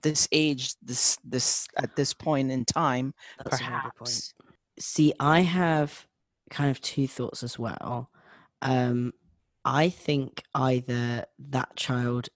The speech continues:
Speaker 2: is Joan, and when Joan was that age, she killed a child that, that was younger than her.
Speaker 1: Okay.
Speaker 2: Um, maybe a younger sibling or,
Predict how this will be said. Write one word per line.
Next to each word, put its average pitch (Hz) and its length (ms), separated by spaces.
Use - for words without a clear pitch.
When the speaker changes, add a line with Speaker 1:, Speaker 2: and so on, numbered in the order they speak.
Speaker 2:
is 123 240
Joan, 123 580
and 131 260
when 123 340
Joan 120 540
was 117 480
that 123 160
age, 123 760
she - 380
killed 120 460
a 113 40
child 113 720
that, - 180
that 123 120
was - 160
younger 117 280
than 113 160
her. 120 300
Speaker 1:
Okay. 131 360
Speaker 2:
Um, 127 480
maybe 117 380
a 117 60
younger 120 280
sibling 135 880
or, 123 600